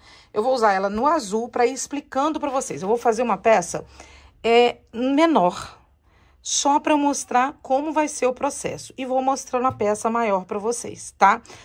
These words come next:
Vamos combinar assim? Eu não vou fazer um casaco inteiro azul, mas eu vou fazer um pedaço dele e explicar tudo certinho. Não se preocupem que vocês vão fazer a peça, ok? Então, vamos começar.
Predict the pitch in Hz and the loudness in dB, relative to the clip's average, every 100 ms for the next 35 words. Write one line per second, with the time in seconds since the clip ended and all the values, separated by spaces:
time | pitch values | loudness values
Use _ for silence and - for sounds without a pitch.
0 | _ 190 196 190 180 170 175 175 247 294 | _ -4 -4 -4 -4 -4 -4 -4 -6 -6
1 | - _ 233 302 262 240 247 226 196 208 | -12 _ -2 2 4 4 2 0 -2 -4
2 | - 196 208 190 185 180 196 180 185 208 | -6 -2 0 2 0 -2 -8 -4 0 0
3 | 175 117 - - - 208 208 202 175 165 | -2 -10 -14 -20 -6 -2 0 0 0 0
4 | 160 156 123 143 208 247 190 185 208 233 | -2 -6 0 2 2 -2 -4 -2 -2 -6
5 | - 240 240 226 233 _ _ _ - 330 | -6 -8 0 0 0 _ _ _ -2 0
6 | 415 370 - 302 277 277 226 180 226 339 | 0 -2 -2 0 0 -2 -4 0 0 0
7 | - - 294 233 - 208 247 302 - 240 | -4 -4 -2 -4 -6 -8 -4 -4 -2 -2
8 | 247 202 139 196 254 - 220 233 - - | -2 -4 -4 -6 -4 -6 -4 -4 -4 -6
9 | - - - - _ _ _ - - - | -6 -8 -18 -20 _ _ _ -16 -8 -6
10 | 220 - _ - - _ - 185 247 - | -6 -8 _ -20 -20 _ -8 -6 -6 -12
11 | _ _ - 156 165 190 - 202 208 - | _ _ -12 -6 -4 -6 -8 -6 -6 -10
12 | - - | -14 -18